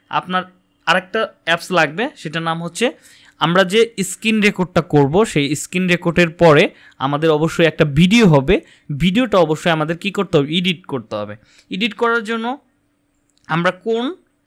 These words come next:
অ্যাপটা ব্যবহার করতে পারি? আমরা এখান থেকে যদি লিখি ভিডিও, ওয়েব এডিটর নামের একটা আছে, আমরা just ভিডিও এডিটর লিখে সার্চ করব,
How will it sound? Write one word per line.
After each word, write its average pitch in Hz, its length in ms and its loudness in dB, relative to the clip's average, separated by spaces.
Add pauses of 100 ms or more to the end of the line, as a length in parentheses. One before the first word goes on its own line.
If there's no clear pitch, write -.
(300)
অ্যাপটা 170 300 -2
ব্যবহার 139 300 -4
করতে 117 240 -16
পারি? 98 220 -12 (280)
আমরা 185 280 -4
এখান 208 240 -6
থেকে 214 180 -10
যদি 208 220 -12
লিখি 208 320 -8
ভিডিও, 185 720 -10 (1080)
ওয়েব 180 240 0
এডিটর 196 320 -10
নামের 196 260 -10
একটা 190 220 -6
আছে, 190 240 -8 (120)
আমরা 165 220 -4
just 180 180 -6
ভিডিও 185 280 -6
এডিটর 185 300 -4
লিখে 165 320 2 (460)
সার্চ - 320 2
করব, - 360 -6